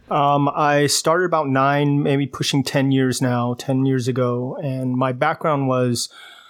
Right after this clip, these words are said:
you know, when I was growing up, uh, my brothers and I, we were all supposed to go into into medicine. We're all supposed to be doctors, and we all chose not to do that. We all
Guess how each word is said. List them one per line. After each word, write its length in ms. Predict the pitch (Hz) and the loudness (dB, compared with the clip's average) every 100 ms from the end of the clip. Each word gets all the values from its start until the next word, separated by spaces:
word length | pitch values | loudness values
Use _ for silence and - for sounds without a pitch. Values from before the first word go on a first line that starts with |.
| _ _ _ _ | _ _ _ _
you 80 | 139 | 0
know, 160 | 139 | 0
when 300 | 135 - 143 | -2 0 2
I 100 | 139 | 2
was 180 | 139 131 | 2 0
growing 380 | 113 147 147 139 | 0 2 2 2
up, 240 | 139 143 - - - | 2 0 -8 -18 -4
uh, 100 | 139 | 0
my 140 | 131 | 0
brothers 360 | 127 147 143 131 | 0 0 0 2
and 120 | 135 | 2
I, 120 | 131 | 2
we 140 | 131 127 | 2 0
were 140 | 127 | 2
all 160 | 127 127 | 2 0
supposed 340 | - 131 - | -2 -4 -2
to 80 | 135 | -4
go 400 | 127 127 127 120 143 | 0 0 0 -2 0
into 840 | 127 120 - 127 123 120 120 151 - _ _ _ _ _ - | 0 0 -2 0 0 -2 -4 -8 -18 _ _ _ _ _ -2
into 220 | 143 143 | 0 2
medicine. 540 | 143 147 - 120 123 | 2 0 -2 -4 -4
We're 140 | 135 127 | -2 -2
all 120 | 131 | -2
supposed 200 | - 127 | -4 -4
to 40 | |
be 80 | 143 | -2
doctors, 680 | 127 123 120 135 127 123 120 | 0 -2 -2 -2 -2 -2 -2
and 200 | 123 123 | -2 -2
we 100 | 127 | -2
all 320 | 123 123 127 120 | -2 -4 -4 -8
chose 360 | - 135 127 123 | -6 -4 -4 -2
not 240 | 131 127 | -2 -2
to 80 | - | -6
do 180 | 127 131 | -4 -4
that. 220 | 120 120 | -4 -6
We 180 | 143 127 | -6 -4
all 360 | 131 135 135 | -2 -2 -2